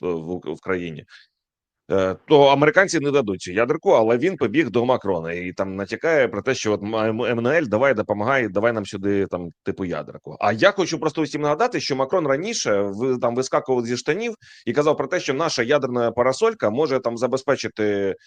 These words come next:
к-, всіх нас від дощу, да, е, б-, без проблем, всю Європу. Е, і от питання: чи дадуть, е, французи ядерку в, е, Польщу? Чи не будуть там вити з тому, з того ж таки Китаю?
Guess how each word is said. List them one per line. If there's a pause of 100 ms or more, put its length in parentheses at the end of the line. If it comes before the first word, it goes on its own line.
(280)
к-,
всіх
нас
від
дощу,
да, (280)
е,
б-,
без
проблем,
всю
Європу. (480)
Е, (340)
і
от
питання:
чи
дадуть, (100)
е, (180)
французи
ядерку
в,
е,
Польщу?
Чи
не
будуть
там
вити (120)
з
тому,
з
того
ж
таки
Китаю?